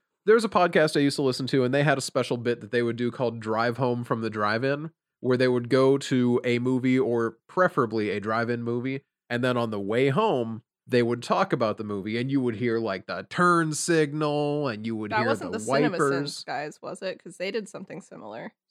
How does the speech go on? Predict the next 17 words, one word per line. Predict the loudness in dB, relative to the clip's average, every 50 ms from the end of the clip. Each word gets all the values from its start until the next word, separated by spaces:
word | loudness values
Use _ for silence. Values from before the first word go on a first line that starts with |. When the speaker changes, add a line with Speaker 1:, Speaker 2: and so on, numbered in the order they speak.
| _ -14
Speaker 1:
CinemaSins? | -12 -8 -8 -8 -8 -8 -8 -10 -10 -12 -16 _ _ _
Speaker 2:
Yeah. | -4 -2 0 2 2 0 -2 -6 -8 _
Speaker 1:
No, | -6 -4 -2 -2 -4 -6 -8 _ _ _ -10
not | -8 -8 -6 -6
them. | -8 -10 -12 -14 -20 _ _ _ _ _ _ _ -12
Speaker 2:
Okay. | -12 -10 -8 -8 -8 -10 -10 _ _ _ _ _ _ -6
I |
wanna | -4 -2 0
know | 0 -2 -2 -4 -6
who, | -6 -8 -8 -8
but | -10 -12 -12
you | -12 -14
can | -14 -16
tell | -18 -18 -18
me | -18 -18
later. | -18 -18 -16 -18 -16 -10
Speaker 1:
Um, | -6 -4 -2 -2 -2 -4 -6 -8 -10 -12